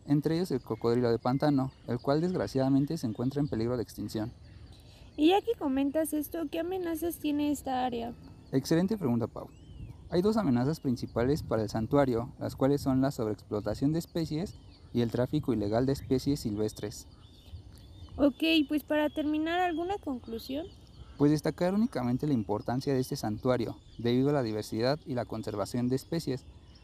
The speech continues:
Speaker 1: buscando la repobla-, repoblación de estas para evitar precisamente su extinción.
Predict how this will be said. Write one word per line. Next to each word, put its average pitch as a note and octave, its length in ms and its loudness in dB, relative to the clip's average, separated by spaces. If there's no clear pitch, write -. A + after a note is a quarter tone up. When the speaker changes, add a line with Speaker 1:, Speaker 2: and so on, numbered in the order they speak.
Speaker 1:
buscando C#3+ 460 2
la D#3+ 120 2
repobla-, G2+ 540 -2
repoblación A2+ 640 2
de C#3+ 120 4
estas C#3+ 320 -2
para G#2+ 200 -2
evitar A#2+ 280 -2
precisamente C#3 600 -2
su B2 100 -4
extinción. A2 520 -2